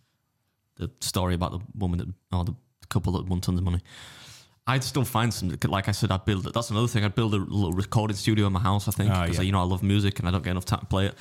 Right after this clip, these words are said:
Speaker 1: George's ears are pricking up over there. Mo-, m-, uh, music producer over there. Uh, George, uh, I'd,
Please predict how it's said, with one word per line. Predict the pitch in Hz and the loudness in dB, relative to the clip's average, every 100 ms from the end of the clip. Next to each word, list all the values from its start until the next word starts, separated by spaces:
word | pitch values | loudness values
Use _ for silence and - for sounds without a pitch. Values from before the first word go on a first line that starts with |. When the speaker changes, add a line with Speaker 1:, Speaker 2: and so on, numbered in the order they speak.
| - - | -20 -20
Speaker 1:
George's | - 87 87 95 | -8 -6 -4 -2
ears | 92 - | -2 -2
are | |
pricking | - 104 92 | -4 -2 -2
up | 92 | -2
over | 87 90 | 0 2
there. | 92 | 2
Mo-, | 107 113 | 0 -2
m-, | 107 104 98 | -4 -4 -2
uh, | 101 95 | 0 0
music | 82 107 110 | 2 0 0
producer | 104 95 98 98 | 0 0 0 0
over | 101 | 2
there. | 95 98 110 _ _ _ - - | 2 2 -2 _ _ _ -20 -8
Uh, | 95 90 90 - | -2 0 0 -2
George, | - 92 90 - - - - - - - - | 0 2 2 -4 -10 -16 -20 -18 -16 -10 -2
uh, | 92 92 | 0 0
I'd, | 98 | -2